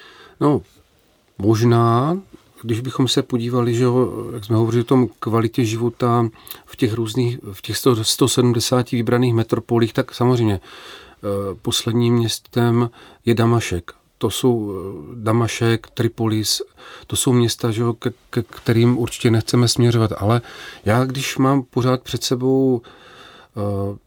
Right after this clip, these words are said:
třeba to Berlín nebo, nebo Kodaň nebo i tu Vídeň,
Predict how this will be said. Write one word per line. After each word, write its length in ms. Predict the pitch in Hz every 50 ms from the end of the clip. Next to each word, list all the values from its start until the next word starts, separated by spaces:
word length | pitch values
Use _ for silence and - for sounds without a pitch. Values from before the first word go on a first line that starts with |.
| _ _ _ _
třeba 380 | - - - 104 113 123 120 117 _ _ _
to 460 | - 131 127 123 123 120 120 117 107 95 90 90 87
Berlín 880 | 92 90 85 87 85 85 98 110 117 123 120 120 117 113 110 104 101 101
nebo, 460 | 101 104 104 107 107 107 107 107 107 104
nebo 220 | 104 101 101 104
Kodaň 480 | - - - 123 113 123 113 107 104 98
nebo 220 | 104 101 120 151
i 60 | 120 -
tu 140 | - 139
Vídeň, 480 | 120 123 113 110 113 104 101 104 123